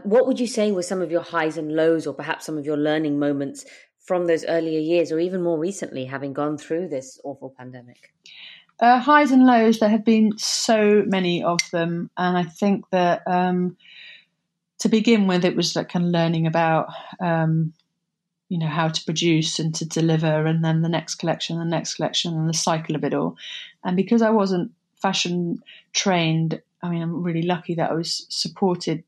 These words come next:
Speaker 2: at the beginning, um, I got amazing support from people from the beginning. And I think it was the innocence of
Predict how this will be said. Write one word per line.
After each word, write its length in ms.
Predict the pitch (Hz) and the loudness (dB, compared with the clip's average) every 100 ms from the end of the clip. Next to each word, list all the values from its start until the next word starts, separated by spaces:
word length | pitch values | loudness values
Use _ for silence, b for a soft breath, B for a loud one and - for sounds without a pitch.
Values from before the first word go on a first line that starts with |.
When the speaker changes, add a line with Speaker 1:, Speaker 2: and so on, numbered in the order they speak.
| - | -12
Speaker 2:
at 120 | 185 | -12
the 60 | 160 | -6
beginning, 600 | 165 170 165 151 156 160 - | -4 -2 -2 -2 -4 -10 -10
um, 160 | 165 160 | -8 -6
I 80 | 175 | -6
got 160 | 180 | -4
amazing 420 | 170 185 196 170 | -2 2 2 2
support 420 | 160 151 - 165 - | -2 -6 -2 -4 -4
from 140 | 165 | -8
people 300 | 170 160 165 | -6 -6 -8
from 160 | - 160 | -8 -8
the 60 | |
beginning. 460 | 160 156 160 151 160 B B B - | -6 -4 -4 -4 -8 B B B -6
And 140 | 175 | -4
I 20 | |
think 300 | 170 220 214 | 0 -2 0
it 80 | 208 | -2
was 140 | 165 | -4
the 80 | - | -6
innocence 720 | - 190 185 170 160 151 - 160 | -4 -2 -2 -2 -2 -4 -4 -6
of 200 | 156 | -6